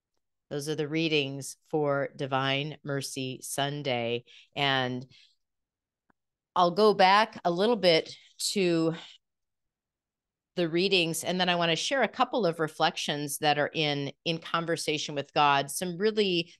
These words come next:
beautiful insights that I think that commentary brings. What I love in the Acts of the Apostles is we hear the beginning of the church. And if this was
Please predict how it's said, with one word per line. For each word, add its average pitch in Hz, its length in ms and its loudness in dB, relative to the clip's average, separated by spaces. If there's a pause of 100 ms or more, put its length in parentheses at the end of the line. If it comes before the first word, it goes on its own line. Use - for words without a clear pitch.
beautiful 175 420 0
insights 160 680 0
that 147 100 0
I 143 140 2
think 151 400 -4
that 139 260 0
commentary 170 600 -2
brings. 165 520 -2 (480)
What 233 140 4
I 233 80 6
love 294 380 4 (120)
in 226 320 0
the 185 200 -2
Acts 170 360 0
of 226 140 -2
the 220 100 0
Apostles 143 720 -2
is 143 160 -10
we 156 140 -8
hear 220 640 -2 (1500)
the 190 100 0
beginning 247 800 0 (340)
of 190 400 4
the 190 100 -4
church. - 960 -4 (540)
And 196 500 4 (800)
if 233 280 4
this 277 400 0
was 226 520 4